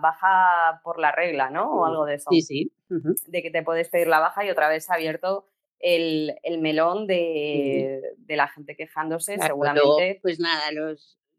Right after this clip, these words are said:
Speaker 2: lo típico de los tíos diciendo que, pues bueno, que igual no duele tanto y esas cosas, claro, como tú lo sabes perfectamente.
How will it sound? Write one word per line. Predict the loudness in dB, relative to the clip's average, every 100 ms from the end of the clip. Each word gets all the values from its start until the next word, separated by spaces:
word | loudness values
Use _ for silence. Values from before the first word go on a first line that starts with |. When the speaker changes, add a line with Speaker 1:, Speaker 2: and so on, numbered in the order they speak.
| _
Speaker 2:
lo | -8
típico | -6 -4 -6 0 2
de | 4 4 4 0 -2 -4
los | -6 -8
tíos | -6 -6
diciendo | -6 -16 -16 -16 -18
que, | -20 -18 -18 -16 -14 -14 -16 -20 _
pues | -10
bueno, | -4 -6 -6 -20
que | _
igual | -6 -2 2
no | 2
duele | 2 -6 _
tanto | -10 -10 _ _ -20 -4
y | -4
esas | -4 -10
cosas, | -12 -10 -14 -14 _
claro, | -2 -2 -6
como | -18
tú | -4
lo | -4
sabes | 2 2 2
perfectamente. | -6 -14 -8 -8 -8 -18 _